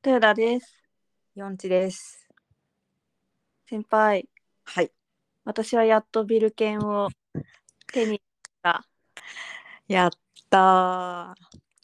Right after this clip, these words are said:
Speaker 2: <laughs> 全然やったーそうじゃない声が出てもうた。<laughs> いや、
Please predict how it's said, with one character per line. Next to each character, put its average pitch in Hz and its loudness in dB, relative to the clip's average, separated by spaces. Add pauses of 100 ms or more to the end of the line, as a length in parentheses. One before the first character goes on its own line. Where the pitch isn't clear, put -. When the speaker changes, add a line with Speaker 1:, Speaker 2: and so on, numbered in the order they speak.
(400)
Speaker 2:
<laughs> - -10 (140)
全 220 2
然 214 2
や 190 -2
っ - -8
た 214 2
ー - -10
そ 226 -4
う 208 -6
じ 185 -6
ゃ 170 -8
な 165 -12
い 165 -14
声 170 -10
が 160 -8
出 165 -6
て 170 -14
も 165 -16
う - -20
た。 214 0
<laughs> 294 0 (2250)
い 202 -12
や、 214 -8